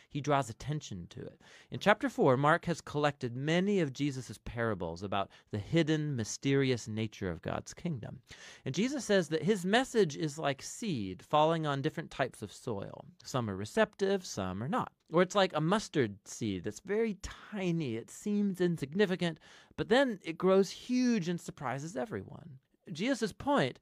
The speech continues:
is that he really is the Messiah, bringing God's kingdom, but it doesn't look like what anybody expected.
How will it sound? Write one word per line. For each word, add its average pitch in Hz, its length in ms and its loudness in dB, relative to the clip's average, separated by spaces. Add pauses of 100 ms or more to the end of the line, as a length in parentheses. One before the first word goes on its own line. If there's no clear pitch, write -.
(160)
is 156 160 -4
that 156 140 2
he 202 180 0
really 220 460 2
is 180 380 4
the 156 100 -2
Messiah, 147 540 0
bringing 185 400 2
God's 120 300 2
kingdom, 98 540 -6 (280)
but 147 100 2
it 165 180 0
doesn't 208 480 -4
look 190 420 2
like 135 280 -4
what 160 140 -4
anybody 165 540 -4
expected. - 640 -12